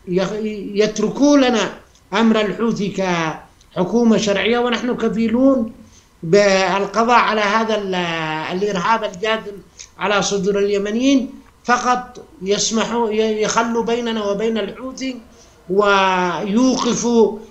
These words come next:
تهريب السلاح للحوثي، ويسلحوا الجيش اليمني، ونحن كفيلون باستعادة الدولة وفرض الأمن والاستقرار،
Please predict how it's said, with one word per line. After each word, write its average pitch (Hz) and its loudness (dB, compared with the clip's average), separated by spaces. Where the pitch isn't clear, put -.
تهريب 214 4
السلاح 220 0
للحوثي، 220 -4
ويسلحوا 208 -2
الجيش 214 0
اليمني، 220 -2
ونحن 226 2
كفيلون 214 -2
باستعادة 190 2
الدولة 208 0
وفرض 180 -2
الأمن 190 -2
والاستقرار، 190 -4